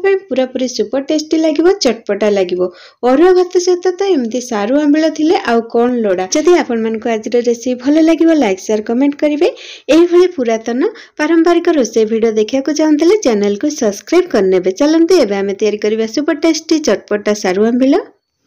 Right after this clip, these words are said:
ସାରୁ ଆମ୍ବିଳ କରିବା ପାଇଁ ପ୍ରଥମେ ଆମେ ଗୋଟେ ପ୍ରେସର କୁକର ନେବା, ସେଥିରେ ଆମେ ଗୋଟେ ଗ୍ଲାସ ପାଣି ଦେଇଦେବା। ଶୀଘ୍ର ହେବା ପାଇଁ ଏଠି ମୁଁ ପ୍ରେସର କୁକର ୟୁଜ୍ କରିଛି, ଆପଣମାନେ କଡ଼େଇରେ ବି କରିପାରିବେ। ଏବେ ଆମେ ଗୋଟେ ଟମାଟୋକୁ ଏଇଭଳି ସରୁ ସରୁ ଲମ୍ବା ସାଇଜ୍ କରି କାଟିଦେବା।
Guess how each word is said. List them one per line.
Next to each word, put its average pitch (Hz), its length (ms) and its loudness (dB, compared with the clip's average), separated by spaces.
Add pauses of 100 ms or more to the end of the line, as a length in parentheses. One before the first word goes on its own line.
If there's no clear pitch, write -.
(1200)
ସାରୁ 269 300 2
ଆମ୍ବିଳ 339 360 4
କରିବା 208 260 2
ପାଇଁ 254 220 -2
ପ୍ରଥମେ 320 400 -2
ଆମେ 311 160 2
ଗୋଟେ 311 260 0
ପ୍ରେସର 202 300 -2
କୁକର 254 360 0
ନେବା, 311 200 2
ସେଥିରେ 220 360 -2
ଆମେ 214 140 2
ଗୋଟେ 202 260 -2
ଗ୍ଲାସ 214 320 2
ପାଣି 196 280 0
ଦେଇଦେବା। 294 400 0 (480)
ଶୀଘ୍ର 285 320 2
ହେବା 359 280 4
ପାଇଁ 415 180 4
ଏଠି 285 180 -4
ମୁଁ 269 140 -2
ପ୍ରେସର 226 340 -4
କୁକର 254 260 -2 (100)
ୟୁଜ୍ 220 200 -4
କରିଛି, 269 400 -2
ଆପଣମାନେ 226 420 0
କଡ଼େଇରେ 208 460 0
ବି - 120 -12
କରିପାରିବେ। 294 460 2 (440)
ଏବେ 269 220 2
ଆମେ 349 200 4
ଗୋଟେ 320 240 -2
ଟମାଟୋକୁ 202 540 -2 (420)
ଏଇଭଳି 302 320 4
ସରୁ 202 340 0
ସରୁ 214 220 0
ଲମ୍ବା 185 260 -2
ସାଇଜ୍ 202 300 -6
କରି 254 160 -2
କାଟିଦେବା। 294 480 0